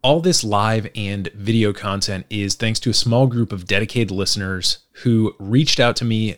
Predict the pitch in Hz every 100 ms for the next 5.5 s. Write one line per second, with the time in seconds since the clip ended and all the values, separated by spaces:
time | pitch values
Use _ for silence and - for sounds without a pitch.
0 | - 107 135 165 113 101 98 101 113 107
1 | 98 95 - 117 120 113 110 - - 110
2 | - 104 104 101 98 98 - 90 - 90
3 | - 131 127 - 113 117 123 107 127 120
4 | 117 113 113 - 127 113 143 147 - 127
5 | 117 - 107 98 -